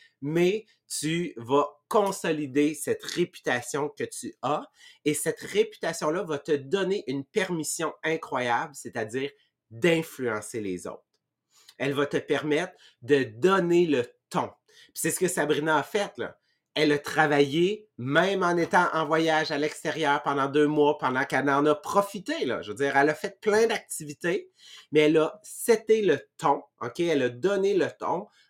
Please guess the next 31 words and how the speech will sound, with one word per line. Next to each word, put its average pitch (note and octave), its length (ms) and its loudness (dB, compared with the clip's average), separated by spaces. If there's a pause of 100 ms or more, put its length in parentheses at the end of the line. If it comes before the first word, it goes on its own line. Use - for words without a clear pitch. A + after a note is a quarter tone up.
(120)
en, D#3+ 320 2 (160)
durant F#3 520 4
en D#3+ 120 0
voyage C#3 520 0
et B2+ 240 -4
en F3 240 2
revenant C#3 440 -2
de B2 100 0
dire, « A2+ 280 -2 (1000)
T'as D3+ 120 -4
pas C#3+ 160 -2
d'excuse », - 840 -6 (240)
tu G#2+ 100 -10
sais. - 260 -8 (280)
Je G2+ 120 -16
veux G2+ 180 -6
dire, G#2+ 260 -2 (220)
je G2+ 240 0
l'ai, C#3 380 2
je C3 160 0
l'ai C3 260 0
fait, D3+ 320 -4
donc C3 260 2 (300)
elle C3 200 0
s-, - 260 -10 (220)
elle, C3+ 280 0 (160)
elle B2+ 260 -2
s'offre A3 440 2
cette - 240 -6
possibilité-là, C3 720 0
cette, - 360 -4